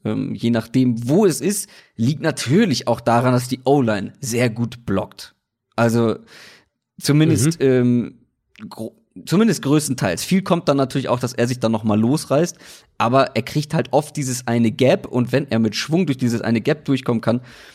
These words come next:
Speaker 1: ähm, dann ist er halt mit einem Arm-Tackle nicht zu stoppen. Das, äh, liegt dann vielleicht auch irgendwo an seinen physischen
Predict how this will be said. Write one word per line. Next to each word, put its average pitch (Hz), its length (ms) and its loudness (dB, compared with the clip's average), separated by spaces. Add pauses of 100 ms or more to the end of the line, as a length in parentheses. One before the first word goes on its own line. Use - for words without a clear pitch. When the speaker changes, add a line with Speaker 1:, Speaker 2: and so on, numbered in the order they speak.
(360)
Speaker 1:
ähm, 113 420 2
dann - 220 0
ist 127 160 0
er 127 80 2
halt 120 160 2
mit 123 180 0
einem 110 140 0
Arm-Tackle 117 580 0
nicht 107 260 0
zu 107 100 -2
stoppen. - 340 -10 (180)
Das, - 320 -2
äh, 107 220 0
liegt 120 320 -2
dann 110 100 2
vielleicht 117 400 2
auch 104 100 -2
irgendwo 110 300 2
an 104 140 0
seinen 104 220 2
physischen 98 520 -2